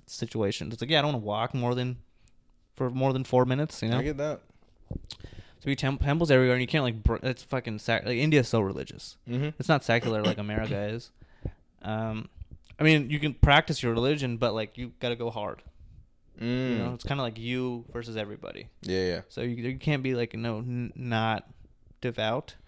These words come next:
Speaker 2: Yeah.
Speaker 1: And also the thing is, when you go to a third world country, you're gonna become more religious.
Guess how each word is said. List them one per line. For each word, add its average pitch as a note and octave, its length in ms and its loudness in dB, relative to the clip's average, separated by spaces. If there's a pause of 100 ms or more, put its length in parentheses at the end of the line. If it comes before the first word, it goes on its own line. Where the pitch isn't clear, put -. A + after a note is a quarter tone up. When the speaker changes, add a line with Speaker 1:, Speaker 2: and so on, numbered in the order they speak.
(160)
Speaker 2:
Yeah. F2+ 140 -4
Speaker 1:
And C4+ 80 2
also C#4+ 240 8
the E3+ 80 8
thing G3+ 220 4
is, D3 240 2
when D3 100 0
you G3+ 80 2
go C#3+ 240 4
to D3 80 4
a A#2+ 60 2
third B2 200 4
world A#2+ 160 4
country, A#2 320 -4
you're D3 200 2
gonna A#2+ 320 6
become A2 340 2
more G#2+ 180 2
religious. F2 600 -4